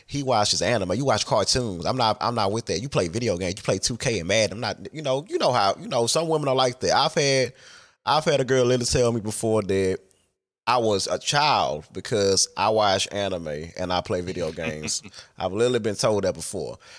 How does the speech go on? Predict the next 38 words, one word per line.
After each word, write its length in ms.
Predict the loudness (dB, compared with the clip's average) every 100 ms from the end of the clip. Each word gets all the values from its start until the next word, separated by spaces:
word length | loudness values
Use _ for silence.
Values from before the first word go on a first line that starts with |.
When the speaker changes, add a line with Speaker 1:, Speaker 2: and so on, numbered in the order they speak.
| -20 _ _ _ 0
Speaker 1:
But, 280 | 2 2
you 100 | 0
know, 120 | 0 2
things 240 | 2 2
are 60 | 2
changing 340 | 2 2 2
now. 240 | 2 4
Like, 160 | 4 2
more 320 | 2 2 2
women 320 | 2 2 2
are 120 | 2 2
getting 200 | 0 0
into 220 | -4 -2
anime, 460 | 0 2 2 2 2
which 180 | 2
I'm 280 | 2 0 -2
happy 340 | -2 0 0 0
Speaker 2:
Mm-hmm. 60 |
Speaker 1:
for. 200 | 2 4
And 220 | 4 2 -4 -12
besides 480 | -6 0 2 2 0
just 160 | -2
women, 300 | -2 0 0
even, 340 | -2 -4 -2 2
like, 340 | 2 2 -4 -16 -20 _
more 300 | -6 0 2
African 400 | 2 0 -2 -4 -2
Americans 440 | 0 2 0 -2
are 60 | -4
getting 260 | -2 -2
more 160 | 0 -2
invested 360 | 0 -2 -2 -2
in, 60 |
like, 240 | 0 -2 -2
the 340 | -2 0 -2 -6 -20 _ _ _
anime 380 | 0 0 0 0
and 540 | 0 0 -2 -2 -2 -4
the, 440 | -2 -2 -2